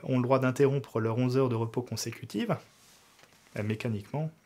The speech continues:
le temps de repos, le, le, le droit à la déconnexion s'effondre. Donc, euh, il y a, il y a quand même une, une dose de, d'hypocrisie à reconnaître de cette façon le droit de la conne-, connexion. Euh, maintenant,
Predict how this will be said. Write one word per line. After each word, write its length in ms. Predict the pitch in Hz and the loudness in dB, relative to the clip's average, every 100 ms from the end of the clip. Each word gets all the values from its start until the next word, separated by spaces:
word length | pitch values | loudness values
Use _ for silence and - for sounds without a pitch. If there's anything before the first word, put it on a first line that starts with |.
| _ 156 | _ -12
le 140 | 117 113 | -8 -6
temps 160 | 131 | -4
de 60 | 120 | -4
repos, 340 | 101 120 131 | -2 0 2
le, 200 | 123 110 | 2 0
le, 220 | 107 110 107 | -2 -6 -4
le 160 | 127 120 | 0 2
droit 140 | 113 | 4
à 40 | 110 | 2
la 60 | |
déconnexion 540 | 110 101 117 113 - 175 | 0 -6 -8 -8 -10 -8
s'effondre. 540 | 240 - - 110 101 - _ _ - - - - - | -8 -10 -10 -12 -12 -20 _ _ -20 -20 -20 -20 2
Donc, 260 | 127 123 - | 4 4 2
euh, 240 | - 123 - | 0 0 0
il 100 | 147 | 8
y 80 | |
a, 140 | 143 139 | 10 10
il 60 | |
y 40 | 131 | 8
a 40 | |
quand 140 | 127 147 | 6 4
même 140 | 143 | 4
une, 240 | 120 110 110 - | 2 0 -2 0
une 140 | 131 | 4
dose 240 | 135 139 | 6 4
de, 280 | 117 110 110 110 - | 2 -2 -4 -8 -6
d'hypocrisie 760 | 131 151 147 120 - 110 135 175 - - - _ | -4 -2 -2 -2 -2 0 0 -4 -8 -20 -20 _
à 100 | 113 | 0
reconnaître 420 | 117 117 120 151 | 0 2 2 2
de 80 | 120 | 0
cette 180 | - 117 | -6 -6
façon 240 | 110 - | -6 -4
le 60 | 127 | -4
droit 80 | 113 | -6
de 60 | |
la 60 | 107 | -6
conne-, 220 | 110 113 | -6 -6
connexion. 440 | - 113 101 - - _ _ _ _ - | -6 -6 -8 -14 -20 _ _ _ _ -10
Euh, 100 | - - - - | -8 -8 -10 -6
maintenant, 580 | 117 117 117 151 165 202 | -2 -2 0 0 2 0